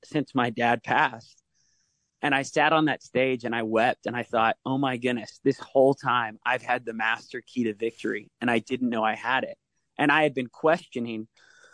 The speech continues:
what the future looked like, whether or not I had what it takes. Why didn't my dad give me all the keys? But that night it dawned on me, he had given me the master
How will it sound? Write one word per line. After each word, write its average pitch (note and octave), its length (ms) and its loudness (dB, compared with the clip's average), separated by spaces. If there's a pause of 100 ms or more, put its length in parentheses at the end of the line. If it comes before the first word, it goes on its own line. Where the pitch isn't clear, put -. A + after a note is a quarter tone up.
(400)
what F3+ 220 4
the E3 120 4
future D#3+ 360 2
looked C3+ 280 2
like, A#2+ 340 2 (280)
whether D#3+ 300 2
or C#3 60 -2
not C3 180 -2
I A#2 120 -2
had A#2 260 -4
what A2+ 160 -4
it - 140 -8
takes. G#2+ 580 -4 (160)
Why B2 240 2
didn't C3 180 0
my B2 140 -4
dad A2+ 300 -2
give A2 120 -6
me A#2 80 -6
all G#2+ 100 -6
the G#2+ 100 -4
keys? A2+ 500 0
But A#2 160 2
that A#2+ 240 2
night A#2 220 0
it G#2 120 -4
dawned A#2+ 360 0
on G#2+ 160 -4
me, G#2+ 160 -4
he C#3+ 220 4
had A#2+ 180 4
given C3 240 4
me B2 100 4
the A2+ 100 -4
master G#2+ 480 -4